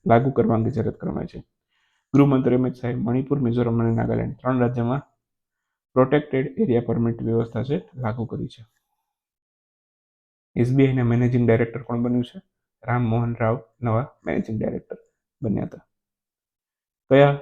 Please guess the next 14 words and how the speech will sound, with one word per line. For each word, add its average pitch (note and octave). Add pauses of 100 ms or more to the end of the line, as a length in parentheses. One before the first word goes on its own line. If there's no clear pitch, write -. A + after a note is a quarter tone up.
રાજ્ય B2
અથવા -
તો -
કેન્દ્રશાસિત A#2
પ્રદેશ A#2+
છે A#2+
ત્યાં A2
સાઠ B2+
વર્ષ A#2
કે -
વધુ A#2+ (400)
ઉંમરના B2
નાગરિકો A#2
માટે A2